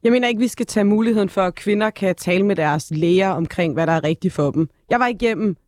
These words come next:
to forskellige læger, tre sekretærer. Det synes jeg er for meget. Jeg mener heller ikke, at vi skal sige, at hvis du efterfølgende gerne vil snakke med din læge og har en depression, som du har ret til i det her samfund, så skal du have din hjælp. Jeg mener ikke det, sorry, jeg mener ikke det, jeg, man skal snakke med, fordi det er et lidt andet,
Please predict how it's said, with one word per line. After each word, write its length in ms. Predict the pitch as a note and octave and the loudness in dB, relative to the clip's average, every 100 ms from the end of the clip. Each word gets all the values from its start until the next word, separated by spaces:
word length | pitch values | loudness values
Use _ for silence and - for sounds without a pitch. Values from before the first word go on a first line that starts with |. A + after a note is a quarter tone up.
| _ _ - | _ _ -6
to 260 | - D#4 | 0 0
forskellige 460 | C4+ B3 B3 A3 A3 | -2 -4 -2 0 0
læger, 360 | G3 F#3+ G#3+ A#3 _ _ _ _ | 2 2 2 -2 _ _ _ _
tre 480 | - - - C#4 A#3 | -10 -6 -4 -4 -4
sekretærer. 680 | A3+ A#3 - - B3 A3+ A3+ G#3+ _ _ - | -2 -2 -2 -4 0 0 -2 -6 _ _ -2
Det 100 | C4 | 0
synes 220 | A3+ - | 0 -2
jeg 60 | G3 | -2
er 40 | |
for 120 | - | 0
meget. 380 | D3 A#2 G#2 D#3 - _ _ - | -2 0 -2 -4 -6 _ _ -2
Jeg 100 | A#3 | 2
mener 180 | B3+ A#3 | 2 2
heller 220 | B3+ C#4+ | 0 0
ikke, 100 | B3 | 0
at 60 | A3 | 0
vi 80 | G#3+ | 0
skal 200 | - G#3 | -2 -2
sige, 360 | G#3+ G#3+ A#3 | 0 2 2
at 100 | F3+ | 2
hvis 140 | F3 F#3+ | 0 -2
du 100 | - | 0
efterfølgende 600 | A3 - - G#3 E3+ D#3+ | 0 -2 -2 0 2 2
gerne 220 | E3 F#3 | 0 0
vil 80 | G#3 | -2
snakke 280 | F3+ F#3 G#3+ | -2 -2 0
med 80 | |
din 120 | F#3+ E3+ | 0 2
læge 220 | F3 F#3 | 2 2
og 60 | |
har 140 | F3+ G3+ | 0 -2
en 60 | G3+ | -2
depression, 440 | - E3+ A3+ F#3 | -2 -2 -2 -2
som 120 | G#3+ | -2
du 100 | E3+ | 0
har 140 | D#3 G#2 | 0 0
ret 160 | D#3 | -4
til 140 | - A3 | 0 0
i 40 | |
det 120 | G3 | 2
her 100 | G3+ | 0
samfund, 500 | F3+ D#3+ F#3+ B3+ G3+ - - | 0 -2 0 -2 -2 -6 -6
så 120 | A3 | -4
skal 140 | - F#3+ | -2 0
du 60 | |
have 100 | F#3+ | 0
din 100 | F#3 | 2
hjælp. 140 | F3+ D#3+ | 0 0
Jeg 80 | D3+ | 0
mener 180 | A#2+ | 0
ikke 140 | F3 - A3+ | 0 0 -2
det, 100 | - | -2
sorry, 300 | - D#3+ F#3+ D3 | 0 2 2 2
jeg 80 | |
mener 140 | E3 D3 | 2 2
ikke 180 | F#3 G#3+ | 0 0
det, 60 | |
jeg, 100 | F3 F#3 | 2 2
man 120 | F#3 | 0
skal 140 | - | -2
snakke 280 | F3 E3+ F#3 | -2 -2 0
med, 100 | F3 | -2
fordi 180 | D#3+ E3+ | 0 0
det 60 | F3+ | 0
er 20 | |
et 40 | F#3 | 2
lidt 140 | G#3 | 2
andet, 260 | F#3 G#3 | 2 0